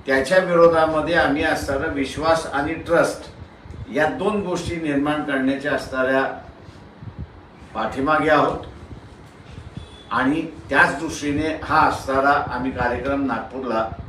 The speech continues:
पंचवीस तारखेला त्या ठिकाणी आयोजित केलेला आहे.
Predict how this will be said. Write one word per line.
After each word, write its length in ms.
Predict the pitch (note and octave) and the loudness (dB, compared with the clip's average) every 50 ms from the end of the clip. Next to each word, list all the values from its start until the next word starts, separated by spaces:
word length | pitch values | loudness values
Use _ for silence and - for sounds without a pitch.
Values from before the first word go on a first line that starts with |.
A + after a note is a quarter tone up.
| - - - | -16 -12 -10
पंचवीस 400 | A#2+ A#2 A2+ - - C#3 - - C3 | -8 -6 -6 -6 -6 -8 -6 -6 -4
तारखेला 400 | A#2+ A2+ - - A#2 B2 C3 - | -6 -4 -6 -6 -6 -6 -6 -6
त्या 160 | - A#2 G#2+ | -6 -6 -6
ठिकाणी 360 | G#2 G#2+ G#2 A2+ A#2+ C3 C3 | -6 -8 -8 -8 -8 -8 -6
आयोजित 480 | A2 G#2 G#2 G#2 G#2+ G#2 G2+ B2+ C3 - - | -6 -6 -6 -4 -6 -6 -8 -10 -12 -10 -8
केलेला 340 | A2 G#2+ G2+ G#2 G2+ G2+ G2 | -8 -6 -4 -4 -4 -2 -4
आहे. 200 | F#2 - E2+ | -6 -6 -10